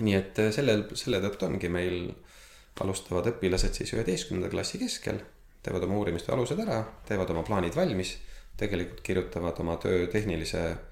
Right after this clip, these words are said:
noh, selle teoreetilise ja tehnilise osa ka juba ära enne suvevaheaega. Suvel siis, kes teeb, teeb mõõtmisi, kes ei tee, ei tee midagi.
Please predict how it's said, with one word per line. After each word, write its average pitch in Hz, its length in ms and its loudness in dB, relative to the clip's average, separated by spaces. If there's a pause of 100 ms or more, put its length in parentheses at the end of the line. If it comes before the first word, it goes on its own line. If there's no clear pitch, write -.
(400)
noh, 92 160 -6
selle 85 280 -4 (1120)
teoreetilise 95 680 6
ja 85 180 6
tehnilise 95 380 0
osa 90 180 2
ka 160 160 4 (120)
juba 90 300 2 (300)
ära 104 240 2
enne 90 200 2
suvevaheaega. 101 720 0 (200)
Suvel 92 300 -2
siis, - 220 -6
kes - 180 -6
teeb, - 200 -2
teeb 95 160 0
mõõtmisi, - 400 0
kes - 140 -6
ei - 60 -4
tee, 104 140 2
ei 87 80 2
tee - 140 -2
midagi. 101 340 -2